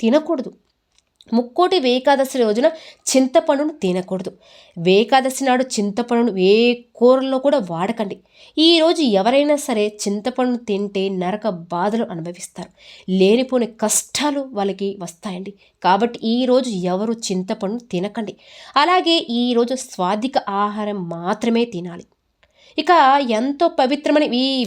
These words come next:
ఏకాదశి నాడు పప్పు మరియు ములక్కాడలు పొరపాటున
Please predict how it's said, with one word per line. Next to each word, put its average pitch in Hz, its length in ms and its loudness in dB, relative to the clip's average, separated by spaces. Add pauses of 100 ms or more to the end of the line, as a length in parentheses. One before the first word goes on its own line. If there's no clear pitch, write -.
(160)
ఏకాదశి 233 540 -2
నాడు 208 220 0 (600)
పప్పు 208 400 0 (240)
మరియు 202 260 0 (220)
ములక్కాడలు 190 840 -4 (200)
పొరపాటున 185 760 -2